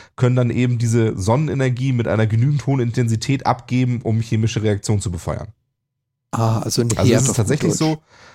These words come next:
Speaker 1: es ist also, genau, es ist, eh, genau, es ist also tatsächlich so, sie sammeln die Energie ein und stellen sie dann an, an diesem Ort Chemikalien zur Verfügung, die dann damit rea-, die, die das nutzen können für eine chemische Reaktion.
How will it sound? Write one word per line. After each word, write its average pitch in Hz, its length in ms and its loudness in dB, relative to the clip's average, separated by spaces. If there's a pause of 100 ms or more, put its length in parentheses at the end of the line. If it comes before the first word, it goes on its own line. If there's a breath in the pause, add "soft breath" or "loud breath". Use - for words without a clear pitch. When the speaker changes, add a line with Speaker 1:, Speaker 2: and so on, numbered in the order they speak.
(160 soft breath)
Speaker 1:
es 110 120 0
ist 131 80 2
also, 120 160 2
genau, 110 260 0
es 104 80 2
ist, 120 120 0
eh, 135 100 0
genau, 131 160 2
es 85 60 0
ist 98 60 0
also 107 120 0
tatsächlich 156 360 0
so, 170 300 0
sie 101 80 -6
sammeln 120 220 4
die 113 100 2
Energie 95 340 0
ein 143 280 0
und 117 120 -2
stellen 120 300 0
sie 123 260 -2 (320 soft breath)
dann 107 220 0
an, 113 180 2
an 139 300 0
diesem 127 240 2
Ort 143 400 0 (180)
Chemikalien 127 560 2
zur 131 140 -2
Verfügung, 147 340 -2
die 127 80 0
dann 120 160 0
damit 110 300 2
rea-, 104 160 2
die, 104 340 -4
die 107 160 -2
das 101 240 0
nutzen 127 280 0
können 113 160 0
für 107 120 -2
eine 98 120 0
chemische 90 360 -4
Reaktion. 80 380 -6